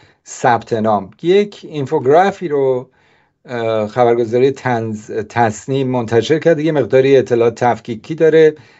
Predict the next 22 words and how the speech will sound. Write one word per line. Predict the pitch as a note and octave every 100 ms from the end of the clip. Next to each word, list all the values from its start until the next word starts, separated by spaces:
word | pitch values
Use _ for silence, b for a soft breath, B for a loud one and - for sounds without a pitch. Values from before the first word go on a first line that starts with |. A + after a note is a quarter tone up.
| b -
از | C#3 C3
هشتاد | D#3 C#3 - D#3+ D3+
نفری | D#3 - G3+ G#3
که | - E3+ D#3+
در | C#3 C3 A2
کل، | - E3 D#3+ A2 G#2+ b b b b _
اه، | A#2+ A2+ G#2+ G#2+
اسنادشون | B2+ A#2+ D3+ D#3 D#3 - B2
پذیرفته | B2 A2+ G#2+ A2+ G#2+ F3
شده | - D3+ B2+
توسط | A#2+ A2+ A2 A2+ A2+ A2
وزارت | G#2+ A2+ G#2
کشور، | B2+ A2 - D3+ D3+ - _
چهل | - C#3+ C3+
و |
سه | B2+ F3
نفرشون | F3+ D3+ D#3+ C#3+ E3 D3+
نمایندگان | A#2+ A#2 A2+ A2+ B2+
ادوار | C#3+ B2 A2+ F#2 A#2+ B2+
یا | B2
سابق | - A2+ A2+ A#2
مجلسن، | B2+ A2 G#2+ C3+ D#3+ F3+ E3+ E3